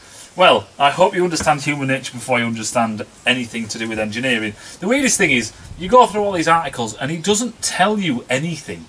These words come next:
There's no numbers, there's no data. He tells you the secrets and never mentions the actual secret.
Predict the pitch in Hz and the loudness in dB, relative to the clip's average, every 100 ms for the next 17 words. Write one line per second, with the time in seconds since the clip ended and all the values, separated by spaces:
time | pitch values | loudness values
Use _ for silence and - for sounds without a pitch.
0 | - - - - - - 135 147 127 117 | -18 -18 -18 -20 -18 -12 -6 -2 -2 0
1 | 180 190 180 180 160 - - - 117 131 | 0 0 0 0 -2 -8 -14 -16 -8 -4
2 | 123 104 143 139 127 117 120 107 - - | -4 -4 -2 0 0 -2 -4 -6 -8 -20
3 | - 143 - 220 202 170 170 - - - | -14 -4 2 4 4 0 -2 -2 -10 -4
4 | 123 - - 214 202 - 101 - - - | 0 2 4 2 2 0 0 0 -6 -12
5 | - - - 156 202 196 190 196 202 - | -18 -12 -6 2 4 4 2 0 0 -4
6 | 180 156 - 123 165 - 180 - - 165 | -4 -4 -6 -8 -10 0 0 0 -8 -8
7 | 160 - 196 185 - - | -6 -4 -6 -8 -10 -10